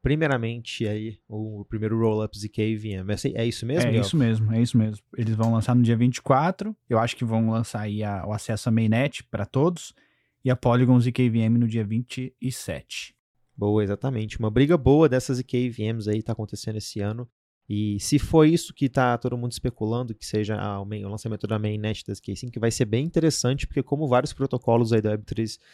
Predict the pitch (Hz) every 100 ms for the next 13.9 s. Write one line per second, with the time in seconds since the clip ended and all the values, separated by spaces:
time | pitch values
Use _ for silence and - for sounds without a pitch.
0 | _ - - 131 156 156 - - 127 139
1 | 113 - 120 110 120 120 120 110 110 120
2 | 147 - - 101 113 117 127 - 143 151
3 | 131 143 147 151 151 139 110 113 123 -
4 | 123 120 143 127 131 123 117 123 - 139
5 | - 127 127 143 135 143 - 135 135 135
6 | 143 - 147 139 139 139 135 135 131 135
7 | - 143 - 120 139 - 165 131 139 -
8 | 156 156 147 - 139 147 - - 139 135
9 | 143 135 - 156 156 - 135 135 - 143
10 | 147 127 127 131 127 95 101 - - -
11 | 110 120 123 - 127 127 120 131 143 131
12 | 110 127 113 107 - 113 117 - 117 -
13 | 117 123 139 117 113 113 110 110